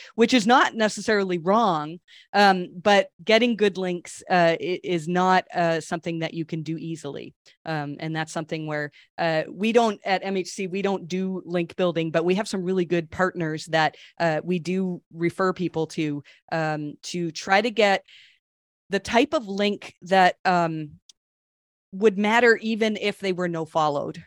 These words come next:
you know, the type of link, uh, that, um, improves the authority of your business, not just tricks Google's algorithms into thinking you have better page rank. Uh, and so, um, things have changed a lot over the years, uh, in, in how Google, uh,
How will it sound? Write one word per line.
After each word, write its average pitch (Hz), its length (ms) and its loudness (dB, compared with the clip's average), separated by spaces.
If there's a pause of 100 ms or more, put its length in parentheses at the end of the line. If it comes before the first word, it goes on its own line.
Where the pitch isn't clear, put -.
you 170 120 -8
know, 160 280 0
the 170 140 -6
type 190 200 -2
of 190 140 -2
link, 180 400 -4
uh, 160 380 -2 (120)
that, 160 540 0
um, 156 460 -2
improves 196 580 -4
the 180 140 -2
authority 160 680 0
of 151 180 -4
your 151 80 -4
business, 151 460 -6
not 170 220 2
just - 260 -4
tricks - 260 -4
Google's 160 320 -6
algorithms 156 760 -6
into 156 260 -6
thinking 156 320 -8
you 156 100 -4
have 147 160 -6
better 139 220 -10
page 147 320 -8
rank. - 260 -16 (340)
Uh, 143 300 -4
and 151 180 -8
so, 156 460 -2
um, 156 320 -6 (140)
things 180 180 -6
have 226 120 -2
changed 190 500 -4
a 151 60 -6
lot 151 340 0
over 156 240 -6
the 147 100 -8
years, 147 460 -6 (280)
uh, 147 300 -4
in, 151 280 -6
in 151 200 -8
how 160 380 -2
Google, 156 640 -4
uh, 147 240 -4